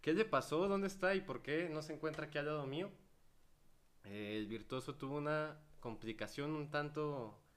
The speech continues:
un, un poco pequeña, pero, pues, por cuestiones médicas el día de hoy no nos estará acompañando, pero seguramente nos estará apoyando viendo este video, así como ustedes, y compartiéndolo. No se olviden de compartir, por favor. Este día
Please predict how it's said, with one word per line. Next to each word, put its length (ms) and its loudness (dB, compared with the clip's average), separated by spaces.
un, 280 -10
un 140 -2
poco 280 0
pequeña, 500 2
pero, 340 8
pues, 180 -2
por 200 -4
cuestiones 380 0
médicas 460 0
el 80 -2
día 140 4
de 80 2
hoy 60 0
no 200 0
nos 140 2
estará 280 0
acompañando, 720 -2
pero 200 4
seguramente 560 0
nos 160 0
estará 280 0
apoyando 480 0
viendo 240 0
este 160 -4
video, 300 2
así 180 0
como 200 -4
ustedes, 460 -2
y 140 -4
compartiéndolo. 840 -4
No 160 -4
se 100 -8
olviden 320 -2
de 80 -4
compartir, 520 -6
por 120 -8
favor. 320 -4
Este 300 2
día 440 4